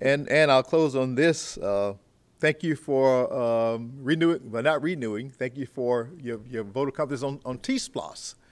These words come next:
That's very important to our community also. A growing community needs those kind of funds to advance our infrastructure. So we thank you so much for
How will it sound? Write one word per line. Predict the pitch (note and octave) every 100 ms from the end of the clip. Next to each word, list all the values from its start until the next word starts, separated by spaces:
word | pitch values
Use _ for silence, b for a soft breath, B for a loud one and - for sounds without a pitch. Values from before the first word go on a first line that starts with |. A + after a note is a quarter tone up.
| b b b b
That's | - G#2+
very | G#2 B2+
important | B2+ C#3 B2+
to | B2
our | A#2
community | B2 A#2+ A2
also. | A2+ A2 B2 G#2+
A |
growing | G2+ C#3 D#3+
community | C#3 B2+ C#3 B2
needs | A2+ B2 B2+ -
those | C3 A#2+
kind | - B2+ A2+
of | -
funds | A2+ G#2 G2+ -
to | G#2+
advance | F#2 G2+ G#2 D2+ - B B B B _
our | G#2 G#2+
infrastructure. | C3 C3 - - A2 - - G2
So | - G#2 G2+
we | A2
thank | A2 A#2+ A2+
you | A#2
so | - A2+
much | A2 F#2+
for | - G#2 F#2+ F#2+